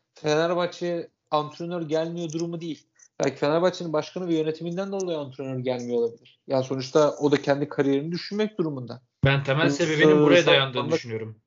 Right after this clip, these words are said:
Speaker 1: Ha.
Speaker 2: Ben,
Speaker 1: E,
Speaker 2: ben
Speaker 1: tabii
Speaker 2: temel,
Speaker 1: ki de yani.
Speaker 2: ben temel
Speaker 1: Öyle
Speaker 2: sebebi
Speaker 1: bir
Speaker 2: böyle
Speaker 1: durum
Speaker 2: oldu.
Speaker 1: söz konusu.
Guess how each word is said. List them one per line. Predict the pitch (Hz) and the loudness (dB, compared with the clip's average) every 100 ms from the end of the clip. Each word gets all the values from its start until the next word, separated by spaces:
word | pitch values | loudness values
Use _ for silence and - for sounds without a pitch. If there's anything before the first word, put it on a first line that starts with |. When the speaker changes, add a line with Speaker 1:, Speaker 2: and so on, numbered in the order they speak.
| _ | _
Speaker 1:
Ha. | - 147 123 _ _ _ _ _ _ _ _ _ _ _ - | -6 -6 -8 _ _ _ _ _ _ _ _ _ _ _ -8
Speaker 2:
Ben, | 120 | -8
Speaker 1:
E, | 127 | -2
Speaker 2:
ben | 139 143 | 2 4
Speaker 1:
tabii | 220 | 6
Speaker 2:
temel, | 269 170 | 4 4
Speaker 1:
ki | 226 | 4
de | 156 | 4
yani. | 147 151 147 | 2 -2 -6
Speaker 2:
ben | 131 | -2
temel | 151 160 | 0 2
Speaker 1:
Öyle | 170 | 4
Speaker 2:
sebebi | 185 | 2
Speaker 1:
bir | 185 | 4
Speaker 2:
böyle | 202 | 4
Speaker 1:
durum | 214 | 4
Speaker 2:
oldu. | 233 | 0
Speaker 1:
söz | 190 | -6
konusu. | - _ _ - 226 | -8 _ _ -10 -10